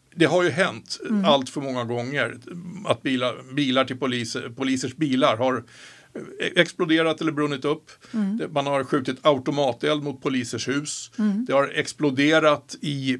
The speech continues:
Speaker 1: polisers trappuppgångar, alltså
Speaker 2: Mm, mm.
Speaker 1: handgranater och liknande.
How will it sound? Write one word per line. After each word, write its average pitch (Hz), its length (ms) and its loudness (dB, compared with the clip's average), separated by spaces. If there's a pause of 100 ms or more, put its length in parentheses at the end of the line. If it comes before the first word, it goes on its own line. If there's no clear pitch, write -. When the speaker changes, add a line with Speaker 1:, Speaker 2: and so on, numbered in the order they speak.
Speaker 1:
polisers 123 440 -4
trappuppgångar, 143 840 -4
alltså 139 200 -2
Speaker 2:
Mm, - 100 4 (120)
mm. 208 80 -2
Speaker 1:
handgranater 131 640 -4
och 123 100 -4
liknande. 76 480 -6